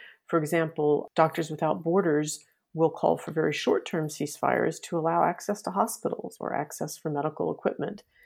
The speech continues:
uh, to reach affected populations. And these are, y-, y-, you know, often abided by, by the warring parties because they recognize that healthcare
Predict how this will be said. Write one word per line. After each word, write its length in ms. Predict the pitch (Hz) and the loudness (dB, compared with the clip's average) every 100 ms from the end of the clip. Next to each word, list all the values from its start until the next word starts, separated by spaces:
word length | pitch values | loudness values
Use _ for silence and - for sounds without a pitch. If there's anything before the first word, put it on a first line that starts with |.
| _ _ - | _ _ -8
uh, 200 | 151 - - | -4 -4 -6
to 120 | 156 | -6
reach 320 | 170 202 - | -6 -8 -12
affected 380 | - 139 - 165 | -10 -10 -10 -10
populations. 800 | - - 143 - - - - - _ _ _ - | -10 -6 -4 -4 -6 -10 -14 -16 _ _ _ 0
And 440 | 185 180 180 180 | 2 4 2 2
these 200 | 220 220 | 0 2
are, 180 | 277 269 | 2 2
y-, 140 | 226 214 | 2 -2
y-, 140 | 202 - | -6 -6
you 120 | - 220 | 0 2
know, 160 | 175 | 2
often 640 | 170 190 208 240 220 220 214 - _ _ _ _ _ - | 4 2 4 6 6 6 2 -12 _ _ _ _ _ 0
abided 480 | 190 180 202 349 302 | 4 6 8 6 4
by, 320 | 156 - 165 | 2 4 2
by 140 | 170 170 | 2 2
the 100 | 175 | 2
warring 340 | 170 170 170 | 2 2 0
parties 480 | 165 240 294 180 175 | 2 2 4 4 2
because 320 | 180 180 185 | 0 0 0
they 120 | 190 | 2
recognize 720 | 180 180 214 262 180 165 160 160 | 4 4 2 0 2 2 0 0
that 260 | 165 165 - - | 0 0 -2 0
healthcare 680 | 185 185 - 190 175 175 | 0 0 -2 2 2 0